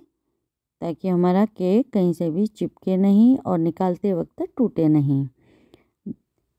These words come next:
हमने इस चारों तरफ अच्छे से लगा दिया है। अगर आपके पास बटर पेपर और ये नहीं है और अगर पेपर नहीं लगाना चाह रहे हैं आप तो मैदे से डस्ट भी करें, थोड़ा सा सूखा मैदा लेके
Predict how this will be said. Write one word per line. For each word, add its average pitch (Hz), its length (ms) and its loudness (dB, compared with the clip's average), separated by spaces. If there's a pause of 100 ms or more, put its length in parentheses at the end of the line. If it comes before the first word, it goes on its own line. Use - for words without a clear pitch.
(600)
हमने 180 360 2 (560)
इस 160 280 -6 (100)
चारों 175 300 -2
तरफ 175 280 -4
अच्छे 165 240 -8
से 170 160 -4
लगा 160 340 0
दिया 226 300 4
है। 254 280 4
अगर 220 260 -2
आपके 262 280 -2
पास 214 240 -2
बटर 190 300 -2
पेपर 190 480 -2 (440)
और 175 140 -2
ये 170 160 2
नहीं 180 400 4
है 254 240 4 (340)
और 180 120 -6
अगर 175 260 -4
पेपर 180 340 -8
नहीं 185 240 4
लगाना 254 400 4
चाह 254 220 0
रहे 254 120 2
हैं 262 180 4
आप 370 160 -2 (480)
तो 214 280 0
मैदे 185 440 0
से 294 260 0 (720)
डस्ट 180 320 2
भी 202 120 2
करें, 220 340 2
थोड़ा 185 240 -2
सा 196 160 -2
सूखा 226 340 -2
मैदा 214 280 2
लेके 185 420 -2